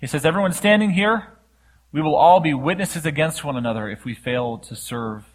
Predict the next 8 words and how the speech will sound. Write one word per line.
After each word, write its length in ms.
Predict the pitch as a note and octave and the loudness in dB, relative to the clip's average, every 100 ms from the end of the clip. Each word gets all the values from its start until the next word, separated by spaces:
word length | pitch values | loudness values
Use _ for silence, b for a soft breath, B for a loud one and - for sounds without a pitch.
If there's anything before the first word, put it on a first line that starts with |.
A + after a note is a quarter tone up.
| _ _ _ _ _ _ _ | _ _ _ _ _ _ _
the 100 | A#2 | -8
Lord." 420 | A2 G#2+ G2 - - _ _ _ _ _ _ _ _ _ _ _ _ _ _ _ _ _ | -6 -6 -8 -10 -20 _ _ _ _ _ _ _ _ _ _ _ _ _ _ _ _ _
And 100 | - | -6
they 60 | A2 | -6
said 240 | - B2 | 0 0
again, 360 | A2 G#2+ A2+ G2+ | 0 -2 -4 -4
"Our 240 | F2+ G#2+ | -2 -2
God, 580 | G#2+ A#2 A#2+ B2 C3 B2 | 0 2 4 4 0 -10